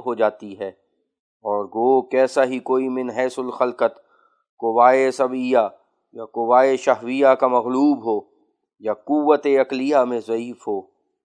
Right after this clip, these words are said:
وہ فقط حضرت عیسیٰ کو خدائے تعالیٰ کا اکلوتا بیٹا کہنے سے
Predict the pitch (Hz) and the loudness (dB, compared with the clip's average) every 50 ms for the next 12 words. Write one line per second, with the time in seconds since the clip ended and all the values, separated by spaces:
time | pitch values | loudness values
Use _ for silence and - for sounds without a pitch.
0 | _ _ _ 113 107 - - - 123 117 - 143 135 - - - _ _ _ _ | _ _ _ -12 -12 -10 -4 -4 -4 2 2 2 2 2 -2 -10 _ _ _ _
1 | _ _ _ _ - 110 113 123 139 143 143 143 143 135 135 131 131 131 127 123 | _ _ _ _ -4 -2 0 2 2 0 0 0 0 0 0 0 -2 -4 -6 -6
2 | 117 - 127 123 123 - 123 120 113 - - 117 113 113 113 113 117 117 117 113 | 0 0 0 0 0 -2 -4 -6 -6 -6 -6 -4 0 2 4 4 4 2 0 -2
3 | - 117 113 113 117 113 110 - 113 110 - - 117 113 110 - - 110 104 98 | 0 0 0 2 2 0 0 0 -2 -2 -2 -4 -8 -8 -4 -2 -2 -4 -2 -2
4 | 107 107 - 107 104 - - 113 104 107 110 107 98 - - 104 95 | -6 -4 -4 -6 -8 -6 -8 -8 -8 -6 -8 -8 -8 -10 -12 -12 -14